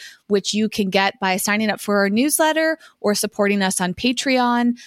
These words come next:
We will link to This Hits the Spot in the show notes. You can also find it by, by Googling This Hits the Spot podcast, and it gives you all the details on it. And on one of those episodes, I talked about this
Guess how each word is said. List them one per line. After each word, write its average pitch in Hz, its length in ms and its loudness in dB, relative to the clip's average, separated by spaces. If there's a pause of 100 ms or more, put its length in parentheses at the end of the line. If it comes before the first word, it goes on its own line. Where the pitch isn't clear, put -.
(120)
We 208 120 0
will 196 160 2
link 214 260 -2
to 208 180 0
This 196 220 0
Hits 190 180 -2
the 185 120 0
Spot 185 440 0 (580)
in 214 260 2
the 208 100 2
show 359 220 2
notes. 233 340 0
You 247 60 0
can 285 100 2
also 285 220 0
find 233 280 2
it 226 120 0
by, 202 180 0 (180)
by 190 240 0
Googling 185 800 -2
This 196 200 0
Hits 185 180 -4
the 180 100 -2
Spot 175 340 -2
podcast, 170 680 -2
and 175 120 -2
it 165 60 -6
gives 175 260 -6
you 180 80 -2
all 170 120 0
the 170 80 -4
details 165 580 -2
on 170 180 -4
it. 175 160 -4 (500)
And 208 240 0
on 220 160 0
one 254 120 0
of 311 120 0
those 254 180 2
episodes, 233 400 0
I 196 80 2
talked 190 320 -4
about 185 240 0
this 175 160 -4